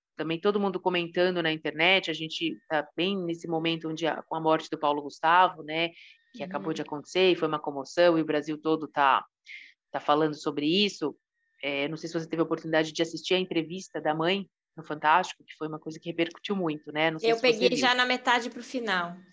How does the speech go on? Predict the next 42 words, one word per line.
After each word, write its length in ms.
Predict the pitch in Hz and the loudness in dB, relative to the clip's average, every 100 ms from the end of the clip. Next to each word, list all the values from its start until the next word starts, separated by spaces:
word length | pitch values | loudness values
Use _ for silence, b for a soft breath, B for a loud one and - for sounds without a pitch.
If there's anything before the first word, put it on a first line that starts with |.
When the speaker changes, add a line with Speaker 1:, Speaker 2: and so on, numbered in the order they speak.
| - | -14
Speaker 2:
Eu 200 | 180 180 | -10 -8
acabei 240 | - 196 | -8 -8
não 80 | 196 | -10
acompanhando. 240 | 196 196 170 | -10 -6 -2
Speaker 1:
Olha, 280 | 160 147 | -2 -4
eu 60 | 160 | -6
fiquei 380 | 175 190 - 170 | -12 -12 -12 -10
muito 580 | 170 196 214 220 214 185 | -10 -2 2 2 0 -4
impressionada, 880 | 170 156 156 139 135 151 165 160 | -2 -2 -2 -4 0 2 0 -4
né? 240 | 147 151 156 | -8 -6 -6
Muito, 440 | 156 180 180 165 | -4 -6 -6 -6
muito 520 | 175 214 226 214 170 | -2 -2 -2 -6 -6
mesmo 380 | 160 156 160 160 | 0 2 2 -2
com, 360 | - 156 147 143 | -10 -12 -10 -12
com 140 | - 156 | -4 -2
aquela 260 | 156 147 | 0 -2
mulher, 420 | 139 143 156 185 - | -2 0 4 4 2
com 60 | |
a 60 | 151 - | -6 -2
força 240 | 165 170 | -2 0
daquela 300 | 160 147 139 | -4 -4 -4
Speaker 2:
Uhum. 60 | 139 | 0
Speaker 1:
mulher. 200 | 151 175 | 4 6
Eu 60 | |
acho 120 | 156 - | 4 2
que 60 | |
todo 160 | 175 165 | -2 -2
mundo 160 | 165 160 | -2 -6
esperava 400 | - 151 156 151 | -2 2 2 2
ver 100 | 156 | -2
uma 160 | 151 | -2
mulher 240 | 147 151 151 _ _ _ B B B | -2 0 -2 _ _ _ B B B
destruída 600 | 165 170 160 160 170 170 | -10 -6 -4 -2 0 0
por 180 | 165 185 | 2 0
fora, 480 | 180 - 147 160 202 | -2 0 4 4 2
porque 200 | - - | -2 -4
ela 120 | 147 | -2
tá 140 | 147 147 | 0 -2
destruída 420 | - 151 147 151 | -2 -8 -6 -6
por 180 | - 151 | -6 -4
dentro. 460 | 135 151 202 240 | -2 -2 -4 -8
Speaker 2:
Sim. 80 | 208 | -10